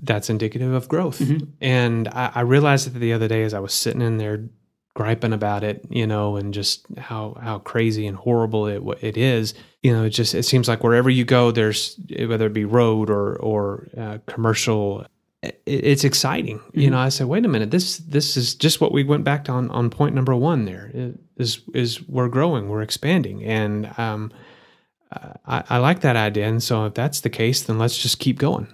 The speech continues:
Speaker 2: Yeah.
Speaker 1: Let's keep, let's keep growing, and let's have as much construction that we need to, you know, to take us to the, to the next level.
Speaker 2: Well, and it's on all sides of town too. Like, like there's construction on
Speaker 1: Oh,
Speaker 2: Ross
Speaker 1: yeah.
Speaker 2: over near the food bank,
Speaker 1: Yep.
Speaker 2: and,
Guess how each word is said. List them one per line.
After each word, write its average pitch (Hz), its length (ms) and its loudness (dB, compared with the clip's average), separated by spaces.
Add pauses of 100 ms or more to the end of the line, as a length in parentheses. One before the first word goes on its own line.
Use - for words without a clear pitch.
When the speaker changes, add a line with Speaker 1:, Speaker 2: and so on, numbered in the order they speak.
(120)
Speaker 2:
Yeah. 151 240 0
Speaker 1:
Let's 127 180 4
keep, - 340 -2
let's 120 220 -6
keep 139 240 -8
growing, 139 460 2
and 110 260 -2
let's 120 320 -4 (840)
have 127 180 4
as 131 100 4
much 139 280 4
construction 143 560 6
that 143 160 6
we 135 100 6
need 131 320 2
to, 107 320 -2 (480)
you 123 120 0
know, 110 140 0
to 110 120 -10
take 113 240 -2
us - 120 0
to 120 100 -4
the, 107 240 -4 (220)
to 110 100 -6
the 104 80 -4
next 104 240 -6
level. 104 260 -8 (240)
Speaker 2:
Well, 214 140 8
and 208 80 6
it's 190 100 2
on 165 340 4
all 156 160 0
sides 139 260 0
of 110 60 -8
town 120 300 -4
too. 110 300 -4
Like, 123 180 -4
like 127 220 -4
there's 139 160 0
construction 147 480 0
on 135 100 2
Speaker 1:
Oh, - 60 4
Speaker 2:
Ross 139 280 4
Speaker 1:
yeah. - 60 0
Speaker 2:
over 143 240 6
near 143 180 6
the 139 100 -2
food 156 180 4
bank, 160 300 4
Speaker 1:
Yep. 110 160 4
Speaker 2:
and, 127 240 -2